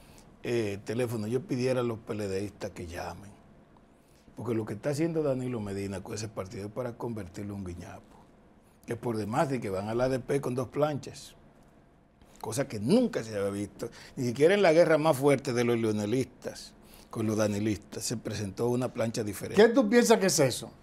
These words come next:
Speaker 1: ¿O
Speaker 2: Eso
Speaker 1: no?
Speaker 2: de ir con dos planchas es una estrategia para que gane, la,
Speaker 1: Es,
Speaker 2: para,
Speaker 1: no,
Speaker 2: para
Speaker 1: ahí,
Speaker 2: asegurar que ellos van a perder.
Speaker 1: ahí hay un absurdo. Fíjate el llamado que hace Nieves, que los partidos de oposición no pueden ir divididos. Pero esto de ahora, ¿tú, tú sabes lo que es un Vía Crucis,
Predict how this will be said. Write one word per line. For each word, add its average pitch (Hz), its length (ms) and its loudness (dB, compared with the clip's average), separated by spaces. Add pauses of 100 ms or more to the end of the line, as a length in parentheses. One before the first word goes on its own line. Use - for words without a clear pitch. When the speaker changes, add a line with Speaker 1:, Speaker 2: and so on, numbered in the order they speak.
(720)
Speaker 1:
¿O 156 120 4
Speaker 2:
Eso 208 300 10
Speaker 1:
no? 233 80 8
Speaker 2:
de 226 120 10
ir 220 80 0
con 220 200 4
dos 208 140 6
planchas 196 260 6
es 196 60 8
una 196 100 6
estrategia 170 480 6
para 156 160 6
que 143 140 4
gane, 139 480 6
la, 135 280 6
Speaker 1:
Es, 147 200 4
Speaker 2:
para, 156 160 8
Speaker 1:
no, 160 80 6
Speaker 2:
para 190 160 10
Speaker 1:
ahí, 175 40 8
Speaker 2:
asegurar 202 380 8
que 220 60 8
ellos 220 160 8
van 202 120 8
a 185 120 4
perder. 131 340 2 (140)
Speaker 1:
ahí 135 180 4
hay 170 140 6
un 175 180 0
absurdo. 113 480 -2
Fíjate 147 400 4
el 156 100 2
llamado 147 380 2
que 151 80 -2
hace 135 180 -2
Nieves, 151 400 -4
que 110 120 -10
los 95 340 -8
partidos 110 400 -6
de 117 60 0
oposición 120 480 -6
no 120 100 -6
pueden 117 280 -4
ir 117 60 -4
divididos. 113 380 -2
Pero 127 220 -2
esto 165 300 2
de 127 100 0
ahora, 90 380 -4 (1300)
¿tú, 165 340 4 (140)
tú 160 100 -6
sabes 185 240 8
lo 196 140 4
que 185 80 4
es 185 60 6
un 175 60 0
Vía 175 200 6
Crucis, - 600 -6